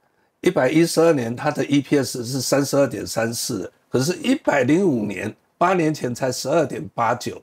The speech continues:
每一年，一年比一年高。这一档那个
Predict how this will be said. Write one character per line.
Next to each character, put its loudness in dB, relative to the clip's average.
每 0
一 2
年， -2
一 -2
年 0
比 -4
一 -2
年 -4
高。 0
这 2
一 6
档 -4
那 0
个 -2